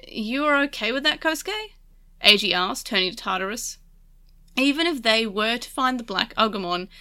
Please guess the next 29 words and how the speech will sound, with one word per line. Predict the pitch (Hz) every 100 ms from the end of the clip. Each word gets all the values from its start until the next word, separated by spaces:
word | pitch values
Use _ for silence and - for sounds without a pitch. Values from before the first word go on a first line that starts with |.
| - - -
there | 220 349
was | 392 349
zero | 226 233 285 294
guarantee | 277 277 262 - 220 220
that | 208
the | 214
drug | 196 208 214 -
would | 226
save | - 208 190 190
Kosuke's | - 196 - 180 175
colleague. | - 208 196 107 - - - - - - - - -
If | 214
it | 202
all | 190
went | 185 -
sideways, | - 311 320 285 294 302 - - - -
they | 226 320
were | 370
taking | 381 294 302 320 320
someone's | - 302 302 294 240
life | 214 233 240
in | 269
their | 262 269
hands | - 202 196 196 196
and | 226
conducting | 247 233 269 - 330
a | 294
human | - 202 185
experiment. | - - - 214 175 160 -